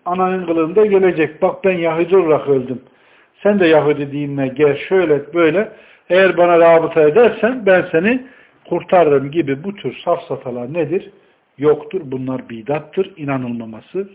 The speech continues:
gerekir. Ölümü yaklaşmış olan kimsenin başı ucuna mushaf koymak bidattır. Ama bizde nedir? Adettir. Adam diriyken okumadığını ölürken yanına konursa rahat ya, canı çıkar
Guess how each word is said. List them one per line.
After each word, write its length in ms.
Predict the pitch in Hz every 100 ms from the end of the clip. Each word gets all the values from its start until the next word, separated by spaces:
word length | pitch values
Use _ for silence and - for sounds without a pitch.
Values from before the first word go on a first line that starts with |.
| _ _
gerekir. 520 | 127 110 - - - _ _ _ _ _ _ - - - - _ _ -
Ölümü 380 | 240 277 285 240
yaklaşmış 920 | 220 220 240 226 - - 269 - - -
olan 440 | 202 170 160 151 147
kimsenin 640 | 247 220 202 175 160 135
başı 300 | 196 202 -
ucuna 380 | 202 143 147 143
mushaf 520 | 165 180 - 214 214
koymak 420 | 156 147 175 -
bidattır. 560 | 123 104 - _ - _ _ _ _ _ _ _ _ _
Ama 260 | 208 175 165
bizde 300 | 208 190 196
nedir? 420 | 180 165 247 - _ _ _ _ _ _ _ _ _
Adettir. 720 | 147 139 127 123 - 123 - -
Adam 340 | 180 160 147 143
diriyken 440 | 180 202 202 -
okumadığını 680 | 151 - 165 131 117 160 202
ölürken 520 | 165 147 - 190 202 - - - -
yanına 300 | 165 170 160
konursa 380 | 165 226 - 156
rahat 540 | 131 139 143 156 131
ya, 180 | 135 113
canı 300 | 139 147 147
çıkar 580 | - - 113 - -